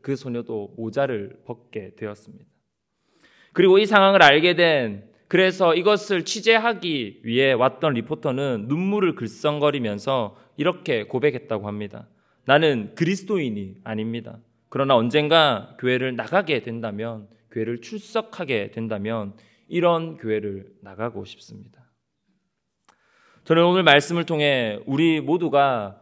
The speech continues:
주 안에서 서로를 사랑 가운데 위로하고 격려하며 또 우리가 살아가는 이 믿음의, 이 믿음을 굳건히 지켜가는 이 삶을 통해서 우리 양정교회 모든 성도님들과 모든 지체들이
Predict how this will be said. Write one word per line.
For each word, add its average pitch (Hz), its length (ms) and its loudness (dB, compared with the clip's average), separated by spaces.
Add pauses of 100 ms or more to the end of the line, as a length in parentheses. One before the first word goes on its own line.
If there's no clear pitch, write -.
(120)
주 135 200 -4
안에서 135 580 -2
서로를 151 680 -4 (260)
사랑 190 380 -4
가운데 123 580 -2
위로하고 139 920 -2
격려하며 135 760 -6 (420)
또 143 140 0
우리가 147 240 2
살아가는 147 580 -4
이 143 160 -6
믿음의, 131 760 -4 (480)
이 123 280 -8 (160)
믿음을 151 340 -4
굳건히 143 680 -6
지켜가는 135 800 -4
이 147 100 -6
삶을 147 520 -4
통해서 110 640 -8 (260)
우리 123 240 -6
양정교회 127 880 -4
모든 160 540 0
성도님들과 139 840 -8
모든 151 380 -2
지체들이 117 720 -6